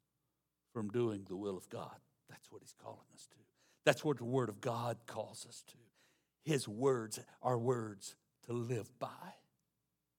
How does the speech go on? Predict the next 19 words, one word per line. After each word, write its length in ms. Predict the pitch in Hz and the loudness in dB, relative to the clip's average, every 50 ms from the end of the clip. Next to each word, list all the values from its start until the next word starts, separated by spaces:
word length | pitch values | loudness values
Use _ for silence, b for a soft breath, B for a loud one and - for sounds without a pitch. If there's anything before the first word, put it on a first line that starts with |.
| _ _ _ _ _ _ _ _ _ _ _ _ _ _ _ _ _ _ _ _ _ _ - | _ _ _ _ _ _ _ _ _ _ _ _ _ _ _ _ _ _ _ _ _ _ 4
Y'all 140 | 147 156 | 6 8
might 200 | 156 160 165 170 | 10 10 8 8
remember 420 | - 165 147 147 147 156 151 147 135 | 6 4 4 6 6 6 4 4 2
in 100 | 131 123 | 2 2
John 320 | 113 143 135 139 143 135 | 4 6 6 6 6 4
chapter 360 | - 156 143 139 131 - 120 | 4 4 4 4 4 0 -4
six, 760 | 110 - - - 143 147 135 123 131 - - - - - - - _ _ _ _ _ _ _ _ _ _ _ _ _ _ _ _ _ _ - | -2 -2 0 2 2 2 2 2 0 -2 -4 -4 -4 -4 -6 -12 _ _ _ _ _ _ _ _ _ _ _ _ _ _ _ _ _ _ -2
I 60 | 143 | 0
won't, 160 | 139 131 - - | 0 0 0 2
I 40 | |
won't 260 | 156 156 151 147 147 - | 4 4 4 2 0 0
turn 320 | - 165 160 147 139 131 | 2 2 4 4 4 4
there, 180 | 131 131 131 131 | 4 4 4 4
but 240 | 117 127 120 - b b b b b b b b _ _ - | 2 0 -2 -4 b b b b b b b b _ _ -14
Jesus 500 | 117 - 165 190 202 190 160 180 160 - | 0 2 4 6 6 6 6 4 4 2
preaches 500 | - - - 185 185 175 - 165 156 127 143 | 2 4 6 6 6 4 0 -4 -2 0 0
a 80 | 135 | 0
sermon 520 | - - - 175 170 175 180 175 160 131 127 | 0 4 6 8 8 8 8 6 4 4 4
of 180 | 123 117 117 | 2 0 -2